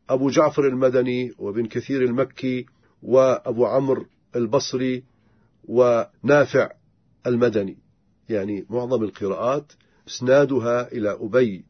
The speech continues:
رضي الله عنه. وأيضًا، آه، من يستند إلى أبي وإلى غيره من الصحابة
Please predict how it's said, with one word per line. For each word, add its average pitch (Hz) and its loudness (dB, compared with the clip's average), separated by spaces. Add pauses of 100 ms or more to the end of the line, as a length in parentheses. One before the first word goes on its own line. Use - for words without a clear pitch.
رضي 98 -6
الله 90 -8
عنه. 90 -12 (340)
وأيضًا، 120 2 (360)
آه، 101 0 (340)
من 131 -2
يستند 139 2
إلى 151 4
أبي 170 4
وإلى 156 6
غيره 185 6
من 160 4
الصحابة 147 -2